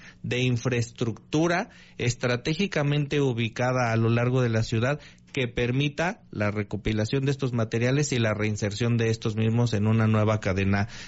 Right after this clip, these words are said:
de, de, de suministro. Este ejercicio es único en Querétaro, somos el único estado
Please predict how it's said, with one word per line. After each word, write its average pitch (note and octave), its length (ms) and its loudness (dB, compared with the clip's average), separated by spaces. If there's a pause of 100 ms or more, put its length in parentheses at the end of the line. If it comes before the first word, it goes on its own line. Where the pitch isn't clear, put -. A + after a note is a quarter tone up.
(140)
de, G2 220 0
de, F#2+ 380 -2
de F#2+ 160 0
suministro. F#2+ 580 2
Este B2 160 -2
ejercicio C3+ 540 0
es C3+ 120 0
único C#3+ 360 2
en A#2 100 0
Querétaro, C#3 500 2
somos B2 360 -2
el A2 100 0
único A2+ 320 2
estado A2 440 0